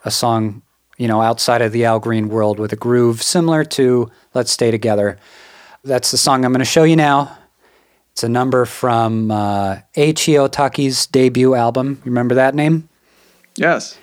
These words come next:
Speaker 1: Eiichi Otaki, co-founder, along with Hosono, of Happy Ends, uh,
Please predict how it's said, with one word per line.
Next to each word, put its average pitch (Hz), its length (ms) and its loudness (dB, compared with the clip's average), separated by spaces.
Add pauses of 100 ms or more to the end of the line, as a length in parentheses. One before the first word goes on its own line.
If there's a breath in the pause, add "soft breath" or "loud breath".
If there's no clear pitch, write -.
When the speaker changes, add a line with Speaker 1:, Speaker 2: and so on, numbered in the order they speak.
(160)
Speaker 1:
Eiichi 127 360 0
Otaki, 139 380 -2
co-founder, 165 840 2
along 127 340 0
with 117 160 -4
Hosono, 110 680 -2 (100)
of 107 340 -2
Happy 113 340 -2
Ends, 104 460 -6
uh, 95 340 -6